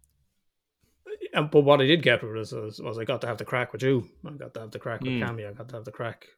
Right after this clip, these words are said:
Speaker 1: with Aisling, Michelle. You know, that's, that's what I did get out. And that, that was, that was enough to, you know, to go, "Oh, well, that was, that was a bit of crack." Uh, what I, what I did do today was I listened back to every single promo clip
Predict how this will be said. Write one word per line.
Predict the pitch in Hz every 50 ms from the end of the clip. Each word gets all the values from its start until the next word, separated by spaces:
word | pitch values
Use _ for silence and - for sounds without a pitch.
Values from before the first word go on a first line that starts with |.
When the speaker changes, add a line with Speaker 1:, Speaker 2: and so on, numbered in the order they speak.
| _
Speaker 1:
with | - 123 107 - - - - _ _ _ _ -
Aisling, | 123 120 - - - 113 104 104 104
Michelle. | 104 - - 123 120 117 113 107 - _ _ _ _ _ _ _ _
You | - 127
know, | - -
that's, | - 139 131 - -
that's | - 147 139 131 -
what | 135 123
I | 120
did | 127 139 135
get | - 104 101
out. | 104 - 101 104
And | 110 107
that, | 117 117 - -
that | - 127
was, | 135 131 120 117 - _ _
that | - 143
was | 147 143 135
enough | 143 143 147 135 123 - -
to, | - 123 113 104 101 _ _ _ _ _ _ _ _ _ _ _ _ _ _ _ _ _ _ _ _
you | - 135 123
know, | 123 117 110 101
to | - - -
go, | 110 113 110 107
"Oh, | - - - 143
well, | 131 123
that | 117 127 131 120
was, | 117 107
that | 117 120
was | 110 104
a | 107
bit | - 107
of | 101
crack." | - - 117 110 104 -
Uh, | - - - - - 143
what | 143 135 131
I, | 135
what | 143 170 139 139 135
I | 135
did | 135 165 170 139
do | 123 139 131
today | 117 127 120 127 123 110 98 - - - _ _ _ _ _ _ _ _ _ _ _ _ _ - - _ _ _ _ _ -
was | 135 123 113
I | 117
listened | 110 117 131 139 120 135 127 113
back | 131 127 113 -
to | - - _ -
every | 151 143 143 131 127 135 120
single | - - 135 131 135 131 120 117 110 107 107 - _ _ _ _
promo | - - 127 123 123 117 107 98
clip | - - 131 127 - _